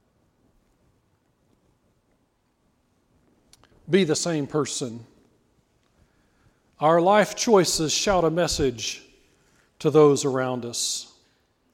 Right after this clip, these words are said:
The messages we communicate by our lifestyles are the most important, powerful messages we send.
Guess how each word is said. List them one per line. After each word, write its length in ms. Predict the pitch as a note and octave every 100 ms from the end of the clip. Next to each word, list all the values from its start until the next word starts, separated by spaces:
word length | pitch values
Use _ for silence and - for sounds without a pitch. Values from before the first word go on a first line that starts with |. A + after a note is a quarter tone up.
| _ _ _ _ _ _ -
The 80 | C#3+
messages 560 | D#3+ F3+ G#3+ F3 F#3
we 100 | F3
communicate 680 | F3+ F3 F3 F#3 F3 F3+ F#3
by 140 | C#3+
our 180 | D3 D3+
lifestyles 960 | D3 C#3+ E3+ - - E3 E3+ F3 F3+ E3
are 140 | D3+
the 80 | D3
most 260 | D#3+ D3+ E3
important, 680 | D3 - G#3 G3 F3 E3+ - - _ _ _ _ _ - -
powerful 500 | G#3+ G3 F3+ F#3 E3
messages 520 | E3 D#3+ E3 D#3 D3
we 80 | D3+
send. 520 | - D#3 B2+ A#2+